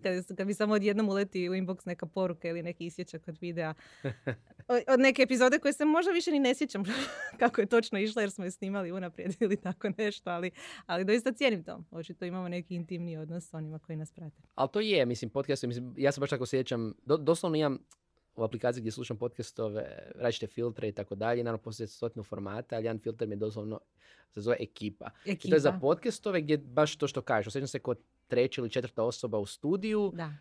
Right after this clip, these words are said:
Speaker 2: gdje oni, mi-, mislim da često kod podcastova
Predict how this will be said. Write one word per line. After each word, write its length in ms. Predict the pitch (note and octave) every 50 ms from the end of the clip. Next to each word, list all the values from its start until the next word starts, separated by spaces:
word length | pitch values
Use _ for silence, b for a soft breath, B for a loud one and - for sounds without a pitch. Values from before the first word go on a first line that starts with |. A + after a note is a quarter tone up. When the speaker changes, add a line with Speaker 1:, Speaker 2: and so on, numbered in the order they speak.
| _ _ _
Speaker 2:
gdje 160 | - C3+ C3
oni, 440 | C3+ D3 D#3 D#3 D3+ D3 C#3+ B2+ A2+ - _ _ _ _ _ - - _ _ _ _ _ _ _ _ _ _ _ _ _ _ _ _
mi-, 360 | _ - - - C#3+ E3 - -
mislim 260 | E3 E3+ E3+ A#3 A3+
da 80 | F3+ D#3+
često 560 | - - D3+ - - - - - A#3+ F#3+ - - _ _ _
kod 160 | - C3+ A2+
podcastova 880 | _ - B2 D3 - - G#2+ - - - - F3 D3+ D3 D3 C#3 C3